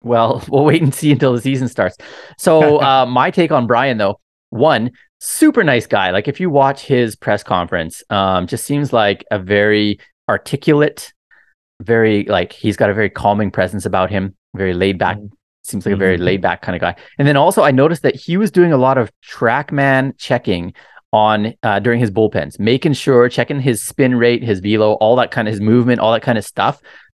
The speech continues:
Speaker 1: um, just to see how his pitches are actually doing,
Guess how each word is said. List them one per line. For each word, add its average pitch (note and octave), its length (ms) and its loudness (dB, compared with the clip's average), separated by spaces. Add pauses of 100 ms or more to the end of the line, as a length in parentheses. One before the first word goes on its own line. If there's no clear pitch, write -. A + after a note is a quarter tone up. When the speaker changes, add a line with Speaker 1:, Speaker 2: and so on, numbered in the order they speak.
(300)
Speaker 1:
um, B2 200 2
just F#3+ 180 -4
to B3 80 -4
see - 140 -6
how G3+ 160 4
his F3+ 120 0
pitches E3 440 0 (160)
are C3+ 160 0
actually C#3 360 -2
doing, A#2+ 500 2